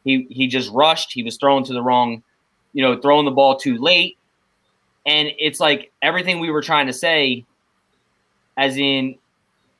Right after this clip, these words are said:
you know, when we were on the live stream, and it's like, "Well, he's going up against the second line." But then John Beck, his quarterback coach, goes out there and says, "This is what he was doing.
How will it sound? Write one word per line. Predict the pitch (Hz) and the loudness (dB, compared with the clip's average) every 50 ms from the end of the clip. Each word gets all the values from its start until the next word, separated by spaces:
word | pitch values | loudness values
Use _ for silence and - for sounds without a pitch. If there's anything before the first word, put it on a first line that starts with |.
| _ _ _ _ _ _ _ _ _ _ _ _ _ _ | _ _ _ _ _ _ _ _ _ _ _ _ _ _
you | - 147 | -6 -2
know, | 143 139 | -2 0
when | 131 139 139 | 0 0 0
we | 143 147 | 0 0
were | 139 139 139 | 0 2 2
on | 131 135 135 123 | 2 2 0 0
the | 113 | -2
live | 113 131 160 190 208 - | 0 2 2 2 0 -2
stream, | - - 139 131 127 123 123 123 123 - _ _ _ _ _ _ _ _ _ _ _ _ _ _ _ _ _ _ _ _ _ - | -4 -8 -6 -6 -4 -4 -6 -8 -12 -16 _ _ _ _ _ _ _ _ _ _ _ _ _ _ _ _ _ _ _ _ _ -6
and | 139 | -4
it's | 147 143 | -2 0
like, | - 165 151 127 | 0 0 0 2
"Well, | 156 175 170 165 | 4 4 4 4
he's | 165 160 147 135 | 2 0 0 0
going | 160 165 160 | 0 2 2
up | 147 156 | 0 -2
against | 147 147 147 143 - | -2 -4 -4 -4 -4
the | - | -4
second | - 139 135 135 127 | -4 -4 -4 -2 -2
line." | 131 135 123 98 90 90 | -2 -2 -2 -2 -4 -6
But | - 135 135 | -4 -4 0
then | 147 156 156 143 | 0 0 0 0
John | 127 151 156 165 151 139 | 0 2 2 2 2 2
Beck, | 135 180 190 190 | 2 2 2 0
his | 160 147 - | -4 -12 -10
quarterback | - 185 202 220 202 160 156 139 143 - | -8 -8 -8 -6 -4 -2 -2 -2 -2 -6
coach, | 143 135 135 131 - | -10 -10 -10 -10 -10
goes | - 139 131 127 131 | -8 -8 -6 -4 -2
out | 135 131 131 | -2 -2 -2
there | - 131 127 | -2 -6 -8
and | 120 120 | -8 -6
says, | - 175 180 160 135 123 123 120 - - _ _ _ _ _ _ _ _ _ _ _ _ _ - | -2 0 2 2 2 0 -2 -6 -12 -20 _ _ _ _ _ _ _ _ _ _ _ _ _ -8
"This | 135 165 165 180 | -8 -6 -6 -6
is | 165 | -4
what | 160 180 185 | -4 -2 -2
he | 185 180 | 0 0
was | 160 139 | -2 0
doing. | 135 175 208 180 107 - | 0 0 0 -2 -4 -8